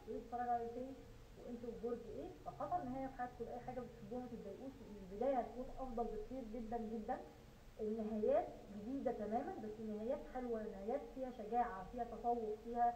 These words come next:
استقرار، فيها سعاده بعد توتر، وخاصه ان انت عانيت في بدايه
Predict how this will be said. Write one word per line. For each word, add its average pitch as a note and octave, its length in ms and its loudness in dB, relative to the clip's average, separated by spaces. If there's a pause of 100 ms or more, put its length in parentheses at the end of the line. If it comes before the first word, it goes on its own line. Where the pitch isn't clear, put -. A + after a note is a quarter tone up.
(420)
استقرار، A3+ 640 4 (120)
فيها B3 280 0
سعاده A3+ 600 6 (420)
بعد C4 300 4
توتر، A#3 560 6
وخاصه A3+ 400 -4
ان B3 100 -2
انت C4+ 200 -4
عانيت A#3+ 440 0
في A#3+ 60 0
بدايه A#3 340 2